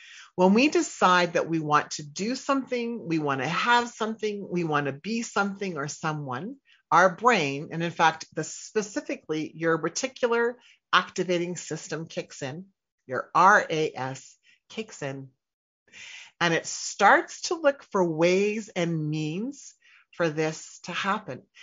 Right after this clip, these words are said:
It starts to look for the familiar. Now, this is really interesting, because when we think about this, when we think about our brain and how it works, and we have this opportunity to, um, make a decision,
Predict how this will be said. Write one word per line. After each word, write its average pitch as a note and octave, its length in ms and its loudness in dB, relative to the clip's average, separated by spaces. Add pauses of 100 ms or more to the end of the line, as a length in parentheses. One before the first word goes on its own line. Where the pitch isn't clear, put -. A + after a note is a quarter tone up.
(140)
It F3+ 140 4
starts - 440 2
to G#3 120 -4
look A#3+ 260 0
for A3 160 0
the G3+ 160 -2
familiar. F3+ 800 -4 (540)
Now, A3 60 2
this B3+ 160 0
is E4+ 140 0
really B3+ 200 4
interesting, F#3 680 -4
because D#3+ 500 -4
when E3+ 100 -6
we E3+ 100 -4
think F#4 320 -6
about C#3 320 0
this, C3+ 280 -6
when F3 60 -8
we F3 80 -6
think C#4+ 220 -10
about G3+ 200 2
our D3+ 100 2
brain D3 300 0
and D3+ 80 -6
how C#3+ 200 0
it - 60 -8
works, - 420 -8 (1400)
and D#3+ 360 4 (100)
we E3+ 240 -2
have F3 280 2
this E3 220 -2
opportunity E3 840 0 (140)
to, D3 300 -4 (360)
um, C#3+ 640 2
make G3 220 4
a F3 80 -4
decision, E3+ 880 -4